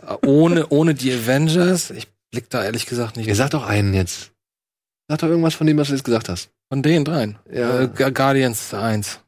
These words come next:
Speaker 2: Den haben wir doch eben schon abgehakt.
Speaker 1: Guardians zwei.
Speaker 2: Haben wir doch eben auch schon abgehakt.
Speaker 1: Ach so. Wer fehlt denn? Äh, Empire Strikes Back.
Speaker 2: Nein. <laughs> Jurassic World Fallen Kingdom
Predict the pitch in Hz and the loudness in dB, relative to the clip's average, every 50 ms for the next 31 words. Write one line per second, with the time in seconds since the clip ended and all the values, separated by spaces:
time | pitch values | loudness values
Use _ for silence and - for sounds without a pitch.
0 | - - 104 101 90 120 139 139 131 135 131 123 135 135 127 - 120 95 90 90 | -10 -4 -2 0 2 2 2 2 2 2 0 0 -2 -2 -2 -2 -2 0 0 0
1 | 143 147 143 135 123 - - - - 107 107 107 107 101 95 - 117 156 170 165 | 0 0 -2 -4 -4 -6 -10 -10 -6 -4 -2 -2 -2 -4 -4 -2 0 2 2 4
2 | 165 175 160 196 190 - 139 107 101 - 92 87 87 143 107 - 117 120 110 95 | 2 2 2 2 0 0 -2 -4 -4 -4 -4 -4 -4 -4 -2 -2 -2 -4 -4 -6
3 | 92 - _ _ _ _ _ _ _ _ _ _ _ _ _ _ _ _ _ _ | -8 -14 _ _ _ _ _ _ _ _ _ _ _ _ _ _ _ _ _ _
4 | _ _ _ _ _ _ _ _ _ _ _ _ _ _ _ _ _ _ _ _ | _ _ _ _ _ _ _ _ _ _ _ _ _ _ _ _ _ _ _ _
5 | - 117 113 107 - - 127 123 120 110 - 107 104 107 107 110 127 127 131 - | -6 -4 -4 -4 -2 0 0 0 0 0 -2 -2 -2 -2 -2 -2 -2 -2 -2 -2
6 | 139 135 139 135 123 113 - - 110 98 - - 95 92 92 - - _ _ _ | -2 -2 0 0 0 -2 -2 -4 -6 -8 -8 -8 -8 -8 -8 -10 -14 _ _ _
7 | _ _ _ 120 117 104 90 76 - - _ _ _ _ _ _ _ 117 - - | _ _ _ -2 -2 -2 -2 -4 -8 -16 _ _ _ _ _ _ _ -4 -4 -4
8 | - - 254 254 254 254 254 262 285 - - _ _ _ _ _ _ - 262 - | -4 -6 -8 -8 -8 -8 -10 -14 -16 -20 -20 _ _ _ _ _ _ -6 -6 -6
9 | - - - - 160 - - 156 131 131 156 180 180 185 185 156 139 147 156 160 | -6 -8 -6 -4 -6 -4 0 2 4 4 4 4 4 2 0 2 2 4 4 4
10 | 165 156 - - - 151 160 156 156 151 143 - 165 175 175 175 175 175 180 | 2 2 0 0 2 2 4 4 2 2 2 0 0 2 2 2 2 0 -2